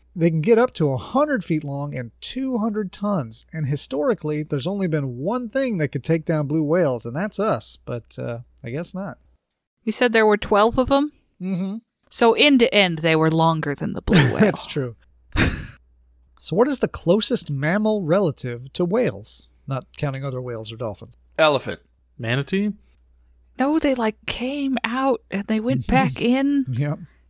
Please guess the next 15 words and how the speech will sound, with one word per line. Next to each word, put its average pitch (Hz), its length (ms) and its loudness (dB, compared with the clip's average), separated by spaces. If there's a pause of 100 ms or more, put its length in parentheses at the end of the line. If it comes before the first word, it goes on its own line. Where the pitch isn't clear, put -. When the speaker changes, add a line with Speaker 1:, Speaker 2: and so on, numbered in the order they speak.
Speaker 2:
Cows? 311 1120 4
Speaker 1:
<laughs> - 80 4
Speaker 4:
Yeah, 220 260 6
I 139 120 0
know 185 140 4
I've 135 100 2
known 131 160 2
this 117 160 2
at 98 80 -2
some 117 180 0
point. 98 400 -6 (480)
Speaker 1:
Yeah, 269 200 -6
not 262 220 -2
bad 240 220 2
guesses. 127 600 -2